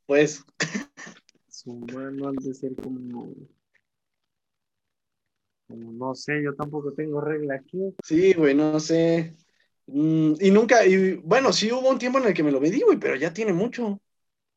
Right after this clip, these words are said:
Speaker 1: Creo que me lo
Speaker 2: Una
Speaker 1: me-,
Speaker 2: próxima
Speaker 1: la última
Speaker 2: vez yo quiero saber si has
Speaker 1: A ver, como ponle tú unos diecisiete, güey, diez y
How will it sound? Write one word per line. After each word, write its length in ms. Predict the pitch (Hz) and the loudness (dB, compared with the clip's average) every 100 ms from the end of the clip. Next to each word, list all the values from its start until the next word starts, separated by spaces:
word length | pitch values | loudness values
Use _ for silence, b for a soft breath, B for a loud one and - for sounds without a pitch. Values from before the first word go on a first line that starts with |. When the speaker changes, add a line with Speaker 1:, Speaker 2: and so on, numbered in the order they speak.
| _ _ _ _ _ _ _ | _ _ _ _ _ _ _
Speaker 1:
Creo 160 | - 208 | -8 -4
que 80 | 277 | 0
me 60 | |
lo 100 | 185 | 4
Speaker 2:
Una 100 | 147 | 4
Speaker 1:
me-, 80 | 180 | 4
Speaker 2:
próxima 220 | 180 156 | 4 6
Speaker 1:
la 100 | 160 | 6
última 180 | 233 302 | 6 2
Speaker 2:
vez 100 | 165 | -6
yo 100 | 185 | -8
quiero 160 | 190 190 | -6 -6
saber 320 | 170 156 170 | -6 -6 -8
si 320 | - _ 160 | -10 _ -8
has 280 | 147 139 _ _ _ _ _ _ _ _ _ _ _ _ _ _ _ _ _ _ _ _ _ _ _ _ _ _ _ | -6 -8 _ _ _ _ _ _ _ _ _ _ _ _ _ _ _ _ _ _ _ _ _ _ _ _ _ _ _
Speaker 1:
A 120 | 113 | -8
ver, 320 | 117 127 123 - _ _ _ _ _ _ _ _ _ _ - | -2 -2 -4 -8 _ _ _ _ _ _ _ _ _ _ -4
como 420 | 151 165 165 160 | 0 2 2 4
ponle 360 | 226 285 285 214 - | 4 4 2 -2 -4
tú 100 | 262 | -4
unos 880 | 254 247 247 240 220 185 170 - _ _ _ _ | -4 -4 -2 0 0 0 -4 -14 _ _ _ _
diecisiete, 760 | - 151 151 156 - 359 381 381 | -4 -4 -4 -6 -4 -4 -2 -2
güey, 200 | 359 339 | -4 -4
diez 320 | 208 165 165 | -4 -6 -6
y 720 | 151 147 143 143 139 135 135 | -12 -10 -8 -8 -8 -12 -18